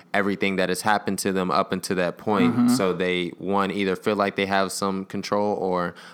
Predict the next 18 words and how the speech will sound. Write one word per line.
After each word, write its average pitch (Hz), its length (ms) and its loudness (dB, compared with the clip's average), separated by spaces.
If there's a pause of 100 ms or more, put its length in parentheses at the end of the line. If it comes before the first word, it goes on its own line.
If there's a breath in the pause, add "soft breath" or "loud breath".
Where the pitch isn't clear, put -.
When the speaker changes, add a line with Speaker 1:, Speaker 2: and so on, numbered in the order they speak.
Speaker 1:
also 196 320 2
kind 190 180 2
of 175 60 0
making 151 360 -2
peace 147 340 -4
with 104 180 0
what 104 180 2
has 98 180 -2
happened 98 460 -2
and 87 140 -2
not 92 200 0
hanging 92 360 -4
on 98 200 0
to - 120 -6
anything. 87 520 -8 (200)
Speaker 2:
Yeah, 131 400 4
I 139 60 4
mean, 151 380 2